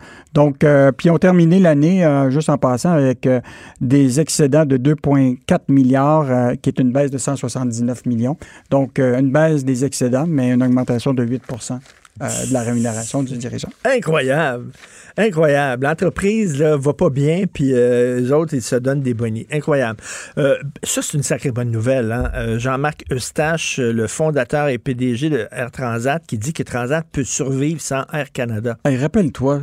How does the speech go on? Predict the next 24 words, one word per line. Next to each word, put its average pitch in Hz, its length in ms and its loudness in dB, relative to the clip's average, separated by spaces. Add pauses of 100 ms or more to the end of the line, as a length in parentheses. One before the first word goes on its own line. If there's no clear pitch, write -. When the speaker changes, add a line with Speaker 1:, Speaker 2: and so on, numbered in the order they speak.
(140)
Speaker 1:
il 123 240 0
y 131 80 0
a 135 60 0
presque 170 400 -4
un 127 260 2
an 135 200 0
ou 123 120 -2
plus, 147 440 -6 (160)
on 131 160 2
disait 127 320 2
la 147 320 2
solution 156 580 0
québécoise 139 880 -2 (200)
à 127 100 -4
Transat, 139 440 -2
c'était 131 240 -4
Air 131 180 -4
Canada. 117 440 -4 (680)
Et 135 100 2
là, 160 260 6
Speaker 2:
Oui. 160 120 4
Speaker 1:
les 135 440 4
ailes 165 300 4
ont 123 460 0